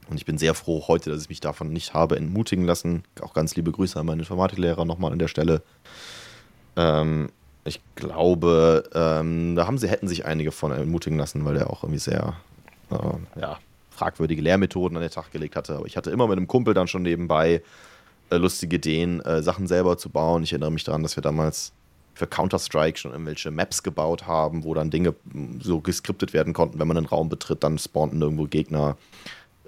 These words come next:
Ähm, ich erinnere mich auch dran, dass wir, ähm,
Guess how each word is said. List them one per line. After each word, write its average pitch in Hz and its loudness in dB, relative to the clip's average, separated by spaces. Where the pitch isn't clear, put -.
Ähm, 73 4
ich 60 -6
erinnere 78 0
mich 82 2
auch - -4
dran, 80 2
dass 76 2
wir, 76 2
ähm, 123 8